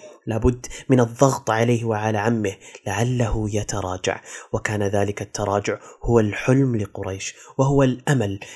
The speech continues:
عندما جاءت قريش إلى أبي طالب قالوا: "إن ابن أخيك هذا قد آذانا في نادينا ومسجدنا فامنعه عنا." فقال لابنه: "يا عقيل،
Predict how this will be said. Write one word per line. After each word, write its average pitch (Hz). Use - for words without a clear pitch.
عندما 156
جاءت -
قريش 113
إلى 110
أبي 107
طالب 95
قالوا: 107
"إن 131
ابن 117
أخيك 117
هذا 113
قد 113
آذانا 107
في 110
نادينا 104
ومسجدنا 120
فامنعه 120
عنا." 113
فقال 120
لابنه: 110
"يا 117
عقيل، 107